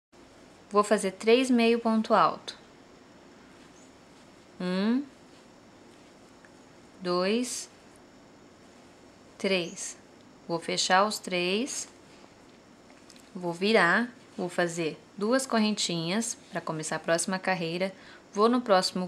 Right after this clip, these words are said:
ponto, vou fazer meio ponto alto. No próximo ponto, vou fazer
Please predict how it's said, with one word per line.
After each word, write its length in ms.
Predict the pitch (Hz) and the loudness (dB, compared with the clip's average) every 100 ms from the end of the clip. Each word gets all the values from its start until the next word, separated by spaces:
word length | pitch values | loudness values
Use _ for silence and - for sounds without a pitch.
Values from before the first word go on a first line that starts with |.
| - | -4
ponto, 400 | 165 151 - - - - - - | -4 -4 -8 -18 -20 -20 -20 -16
vou 100 | - | -10
fazer 360 | 160 - 160 156 | -8 -6 -6 -6
meio 320 | 156 160 185 | -4 -4 -4
ponto 380 | 208 202 190 - | -4 -6 -4 -2
alto. 500 | 160 151 165 - 202 - - - - - | 0 0 0 -6 -8 -10 -20 -20 -20 -6
No 140 | 214 | -4
próximo 460 | 226 196 175 170 175 | -2 0 0 -2 -6
ponto, 460 | 170 170 151 151 170 - | -8 -8 -8 -10 -18 -18
vou 100 | 170 | -18
fazer 480 | - 165 156 147 | -10 -8 -8 -10